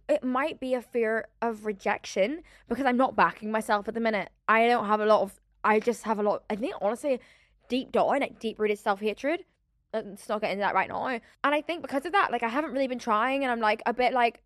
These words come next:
closed off when it comes to boys. I haven't been, like, flirting with people on nights out or anything like that because I'm just like, "Oh, like, why would I?" And, like, w-, when I saw this boy that I fancied for so long, I was like, "There's no fucking way he would ever look twice at me. Like,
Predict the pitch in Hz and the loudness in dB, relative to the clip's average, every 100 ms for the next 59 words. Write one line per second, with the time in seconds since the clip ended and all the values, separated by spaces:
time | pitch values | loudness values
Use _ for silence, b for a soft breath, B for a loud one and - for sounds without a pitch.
0 | - 202 226 233 226 220 226 226 233 220 | -14 -2 0 2 4 2 2 -6 -6 -8
1 | 214 202 226 202 208 269 254 220 _ - | -4 0 0 0 -4 -4 -6 -6 _ 0
2 | 220 247 240 233 220 214 214 214 - 190 | 2 2 -4 -6 -4 -4 -2 -4 -4 0
3 | 214 196 185 220 226 208 - 165 214 - | 2 0 -2 -6 -6 -6 -2 2 2 0
4 | 233 262 247 247 262 - - 233 240 233 | -2 -4 -4 -4 -8 -8 -4 0 2 2
5 | 202 - 214 202 190 214 226 208 - 247 | -2 -6 -4 -2 0 -2 -2 -4 -4 0
6 | 226 - 180 _ 185 247 262 233 240 247 | 0 -2 -12 _ -6 0 0 0 -2 0
7 | 233 - 196 240 190 185 220 202 240 - | -2 -4 -2 -2 -2 -6 -6 -6 -8 -16
8 | 208 214 202 190 226 226 214 214 240 226 | -6 -2 0 0 -2 -4 -6 -6 -6 -6
9 | 277 - 254 - 214 175 196 190 190 185 | -10 -8 -10 -8 -6 -4 -4 -2 -4 -4
10 | 180 170 - - 131 165 175 202 175 160 | -4 -4 -8 -8 -8 -6 -8 -6 -6 -8